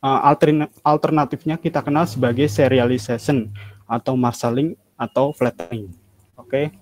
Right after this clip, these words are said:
lanjut. Eh, lalu apa sih yang bisa kita lakukan dengan pickle? Eh, pickle itu sangat berguna ketika kita, eh, membutuhkan suatu data persistensi di dalam sebuah program kita atau platform kita.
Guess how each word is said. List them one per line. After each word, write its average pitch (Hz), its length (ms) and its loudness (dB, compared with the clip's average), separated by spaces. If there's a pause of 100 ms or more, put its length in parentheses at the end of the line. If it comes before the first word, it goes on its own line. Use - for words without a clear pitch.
(440)
lanjut. 117 400 -2
Eh, 123 560 -4
lalu 156 320 4
apa 165 240 -4
sih 226 160 2
yang 180 320 2
bisa 147 240 -4
kita 165 240 -2
lakukan 156 320 0
dengan 147 240 0
pickle? 170 480 -2 (540)
Eh, 127 300 2 (1200)
pickle 175 380 2
itu 233 320 0
sangat 156 320 0
berguna 139 480 0
ketika 175 400 -6
kita, 160 560 -6 (560)
eh, 165 240 0
membutuhkan 160 500 0
suatu 175 380 0
data 156 240 0
persistensi 151 960 -2
di - 320 -6
dalam 135 240 2
sebuah 139 400 0
program 127 400 0
kita 131 240 -4
atau - 160 -4
platform 135 480 -2
kita. 110 480 -10